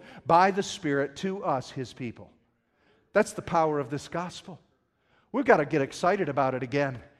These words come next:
We've got to rediscover the reality of this. Paul says this in First Corinthians two seven, "But we impart a secret and hidden wisdom of God, which God decreed before the ages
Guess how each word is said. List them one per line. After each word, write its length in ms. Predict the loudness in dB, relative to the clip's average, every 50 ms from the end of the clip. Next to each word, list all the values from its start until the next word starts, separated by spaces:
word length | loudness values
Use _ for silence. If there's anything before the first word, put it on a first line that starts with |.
| _ _ _ _
We've 160 | -2 -2 4 6
got 120 | 6 6
to 80 | 6 6
rediscover 580 | 2 0 0 0 -4 -4 0 2 2 2 2
the 100 | -2 -4
reality 580 | -4 0 2 2 4 4 4 2 0 0 0 -2
of 140 | -2 -2 -4
this. 420 | -6 -6 -6 -10 -14 -18 -18 -20 -20 _ _ _ _ _ _ _ _ _ _ _ -20 -20 _ _ _
Paul 200 | 2 4 4 4
says 260 | 2 0 -4 -2 0
this 360 | 0 0 0 -2 -4 -12 -20 -20 -20 _ _ _ _ _ _ _ _ _ -10
in 140 | -10 -10 -6
First 260 | -6 -6 -6 -6 -8
Corinthians 520 | -8 -8 -8 -6 -6 -8 -8 -8 -10 -12
two 280 | -8 -6 -4 -4 -4 -6
seven, 440 | -8 -6 -4 -4 -4 -4 -6 -12 -16 -18 -20 -20 -20 -20 -20 -20 -14
"But 340 | 4 8 8 8 8 6
we 240 | 0 0 2 4 4
impart 520 | 2 2 0 0 2 4 4 4 4 2 2
a 140 | 2 2 2
secret 540 | 0 -2 -2 -2 -2 -2 0 -2 -2 -2 0 0
and 180 | 0 0 0
hidden 420 | 0 0 0 0 0 0 -2 -2 -2
wisdom 340 | -2 -2 -2 -4 -4 -4 -4
of 160 | -4 -2 2
God, 420 | 4 4 6 6 4 4 2 -2 -8 -18 -10 -2
which 280 | 0 0 0 0 -4 6
God 340 | 8 10 10 10 8 6 4
decreed 460 | 0 0 0 0 0 0 0 0 0
before 320 | 0 0 0 2 0 2
the 220 | 2 0 0 4 4
ages 480 | 4 4 4 2 0 -4 -4 -6 -8